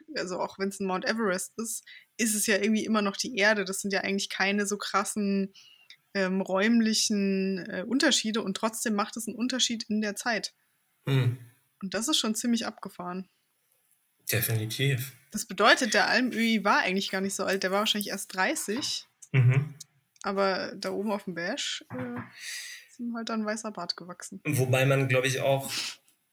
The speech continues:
Speaker 2: einschränken muss, also, ähm, laut Spektrum, laut dem, ähm, Magazin
Speaker 1: Ich glaub, die,
Speaker 2: Spektrum.
Speaker 1: ich glaub, die verlinken wir mal. Die haben ein paar ganz gute Artikel zu dem Thema.
Speaker 2: Definitiv. Ähm, lese ich hier gerade, warum die Zeit im Gebirge schneller vergeht.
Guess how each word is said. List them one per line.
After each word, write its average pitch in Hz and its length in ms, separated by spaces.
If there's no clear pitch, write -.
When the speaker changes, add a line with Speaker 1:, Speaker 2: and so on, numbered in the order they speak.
Speaker 2:
einschränken 127 680
muss, 135 300
also, 123 480
ähm, 117 640
laut 117 420
Spektrum, 131 800
laut 117 260
dem, 110 560
ähm, 107 520
Magazin 117 400
Speaker 1:
Ich - 140
glaub, - 160
die, 262 80
Speaker 2:
Spektrum. 151 200
Speaker 1:
ich - 80
glaub, 214 180
die - 100
verlinken 208 420
wir 185 100
mal. 185 300
Die 196 120
haben 196 160
ein 196 40
paar 196 140
ganz 196 160
gute 202 240
Artikel 202 320
zu 127 140
dem - 0
Thema. 113 380
Speaker 2:
Definitiv. - 240
Ähm, 117 760
lese 123 300
ich 120 160
hier 127 120
gerade, 120 460
warum 120 260
die 123 160
Zeit 120 460
im 131 120
Gebirge 123 340
schneller 127 340
vergeht. 135 440